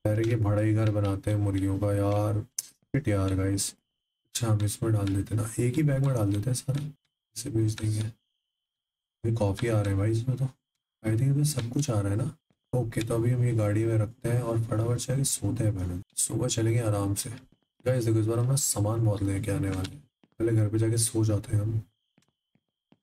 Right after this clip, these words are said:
और सोने के बाद हम सुबह उठेंगे और फटाफट से उठने के बाद एक लेके आ जाएंगे घर की तरफ, ताबड़तोड़ चलते हैं अंदर बैठने के लिए और, अ, फट से सोते हैं। यार, हमें बिजली, बिजली का बिल, बिल नहीं आता क्या?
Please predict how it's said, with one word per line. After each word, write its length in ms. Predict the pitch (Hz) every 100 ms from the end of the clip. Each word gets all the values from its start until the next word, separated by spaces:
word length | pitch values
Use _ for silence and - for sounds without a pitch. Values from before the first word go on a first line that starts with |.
| _ _ _
और 180 | 160 175
सोने 200 | 170 156
के 60 | 151
बाद 200 | 143 139
हम 80 | 139
सुबह 240 | - 127
उठेंगे 300 | 123 120 123
और 180 | 120 113
फटाफट 400 | 143 185 175 147
से 120 | -
उठने 260 | 139 - 127
के 80 | 120
बाद 280 | 110 110 113
एक 100 | 110
लेके 220 | 107 107
आ 100 | 104
जाएंगे 340 | 101 104 104
घर 260 | 101 - 123
की 160 | 113 117
तरफ, 400 | 113 - 117 113 -
ताबड़तोड़ 680 | 107 113 110 - 117 120
चलते 320 | 113 120 110 117
हैं 80 |
अंदर 260 | 113 107 110
बैठने 540 | 98 - 104 107 117
के 60 | 113
लिए 220 | 113 120 135 _ _ _ _ _ _ _ _ _ _
और, 560 | - 120 123 120 120 117
अ, 280 | 123 123 120
फट 440 | - - 123 120
से 140 | -
सोते 260 | 127 117 110
हैं। 80 | 151
यार, 80 | 196
हमें 200 | 190 143
बिजली, 260 | 101 123
बिजली 180 | 151 151
का 60 | 170
बिल, 260 | 104 110
बिल 120 | 139 156
नहीं 100 | 131
आता 160 | 107
क्या? 160 | 110